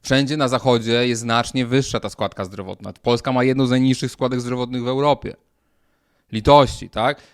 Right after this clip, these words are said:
No i tak przyszła Platforma i chciała obniżyć wydatki ochrony zdrowia, e, o pięć miliardów, no i na szczęście, e, Duda to, e, zawetował, tą obniżkę.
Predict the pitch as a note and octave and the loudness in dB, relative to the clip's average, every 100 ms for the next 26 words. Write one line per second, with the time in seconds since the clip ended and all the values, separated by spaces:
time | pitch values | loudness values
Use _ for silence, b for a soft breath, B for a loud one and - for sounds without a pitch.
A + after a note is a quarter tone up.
0 | b A#2 B2+ C3+ - _ - D3 D#3 - | b 0 2 2 -2 _ 2 4 4 0
1 | - D3 C#3 C3 - A#2+ B2 C#3+ E3 - | -10 -2 0 0 2 0 2 0 0 -4
2 | _ B2+ B2 C3 _ - - E3+ D#3 B2+ | _ -2 0 -2 _ -8 4 6 6 4
3 | B2 A#2 A#2+ A#2+ - A2+ B2 A2 A#2 A2+ | 2 0 0 -2 -4 -6 -4 -2 -2 0
4 | A2 G#2+ - G#2+ - A#2 - F3 F3 E3 | 0 0 -4 -6 -6 -8 -2 0 0 -2
5 | C#3+ C3 A2+ B2 F#3+ - _ - A2+ B2 | 2 4 2 0 -4 -8 _ -6 0 0
6 | B2+ A#2 - A2+ - B2 B B - A2 | 0 -4 -4 -6 -4 -6 B B -2 0
7 | A2 A#2+ A#2 A2 A2+ A2+ A2+ A2 G#2+ A2+ | 2 0 0 0 0 0 0 -2 0 -2
8 | A2 A2 G2+ G2+ G2+ G#2 G2 - A#2+ | -2 -4 -6 -6 -8 -8 -12 -8 -8